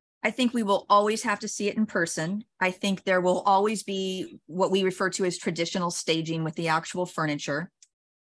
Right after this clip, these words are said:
I think technology is going to take us where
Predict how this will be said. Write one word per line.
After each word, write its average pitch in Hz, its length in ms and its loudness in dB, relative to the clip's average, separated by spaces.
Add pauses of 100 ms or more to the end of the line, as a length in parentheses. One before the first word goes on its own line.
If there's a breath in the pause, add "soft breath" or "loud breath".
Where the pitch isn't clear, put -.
(120)
I 180 220 6
think - 420 -4
technology 214 840 4
is 202 240 0
going 196 280 -2
to 196 120 -4
take 185 320 -2
us 185 300 0
where 170 500 2